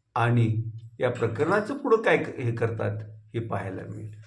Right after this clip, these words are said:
प्रकरण जसं पुढं तपास पोलिसांचा सुरू होत गेला, तसं मग यात प्रकरणात राज-, तुळजापूर तालुक्यातील स्थानिक राजकीय मंडळी पण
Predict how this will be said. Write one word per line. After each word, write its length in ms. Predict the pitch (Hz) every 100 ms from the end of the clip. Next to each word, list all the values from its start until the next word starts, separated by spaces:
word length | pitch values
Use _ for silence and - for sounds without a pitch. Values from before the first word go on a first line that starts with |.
| - _ -
प्रकरण 500 | 120 120 151 151 143
जसं 260 | 127 165
पुढं 320 | - 180 190 - - _
तपास 340 | 165 190 180 -
पोलिसांचा 640 | - 170 165 165 156 151
सुरू 220 | - 151
होत 220 | 135 139
गेला, 340 | 120 117 104 - - - -
तसं 200 | 117 156
मग 220 | 135 120
यात 200 | 120 113 - - - _
प्रकरणात 560 | 117 117 127 131 123 113
राज-, 380 | 107 110 101 - - _ _ _ _
तुळजापूर 580 | 131 117 147 180 190 175
तालुक्यातील 600 | 175 156 - 147 139 139
स्थानिक 760 | 113 - 127 127 127 - - - _ _ _ _ _ _ _ _ - - -
राजकीय 540 | 120 117 - - 170 175
मंडळी 560 | 139 113 107 147 170
पण 200 | 160 131